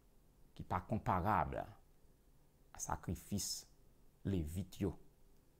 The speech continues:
desandan darawon, ki te san peche, pi e san tach. Si lè fis darawon yo te peche, jis ou wè, gen de k al ofri, fè dezòd nan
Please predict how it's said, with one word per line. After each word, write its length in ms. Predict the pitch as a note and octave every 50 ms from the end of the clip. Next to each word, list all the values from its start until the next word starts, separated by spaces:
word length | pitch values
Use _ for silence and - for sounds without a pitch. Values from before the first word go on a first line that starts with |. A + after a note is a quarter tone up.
| - - - - - - - D2
desandan 500 | F2+ F#2+ - - - G2 F2+ F2+ G2 F#2
darawon, 460 | F2+ F2 F2 E2 E2+ E2+ D#2+ D2+ D#2 D2+ - - - - - - - - - - - - - - - - - - - - - - - - - - - - - -
ki 160 | - - F2+
te 160 | - - F#2+
san 300 | - - - - D3 - -
peche, 400 | - B2 - - - - C3+ A#2+ A2+ - - - - - - - -
pi 160 | D3+ F#3 F3+ E3+ E3
e 380 | D#3+ D#3+ - - - - D#3 C3+
san 220 | - - B2+ G#2+ -
tach. 220 | - - - - - - - - - - - - - - - - - - - - - - - - -
Si 160 | - - A2
lè 80 | G#2+ A2
fis 320 | - - - - E3 E3+ D3+
darawon 540 | C#3+ D#3 D3+ D3+ D#3 C#3 C3 C3 D#3 E3+ E3
yo 80 | D#3 D3
te 120 | D#3 D#3 D3+
peche, 400 | D#3 E3 E3+ - - - G3+ A#3 E4+ E4+ D#4 - G2+
jis 380 | F2+ F#2 F2+ A#2 B2 - - - - - - - - -
ou 120 | - A2+ B2
wè, 100 | B2+ B2 A#2
gen 200 | A2+ B2+ A#2+ G#2+ E2 F2
de 120 | C3+ D3+ C#3+ - - - - - - - - - - - - - - - - - - - - - -
k 80 | - A2
al 200 | G#2+ G#2+ G#2+ G2+ - -
ofri, 460 | C#3 - - - - B2+ C#3+ C#3+ C#3 C#3 - - - - - - -
fè 100 | - B2+
dezòd 640 | A2+ G#2+ B2+ D3 B2 G2 F#2+ C#3 C#3+ C#3 B2+ A2 G#2 F2 - - - - - - - - - - - - -
nan 160 | B2 A#2+ B2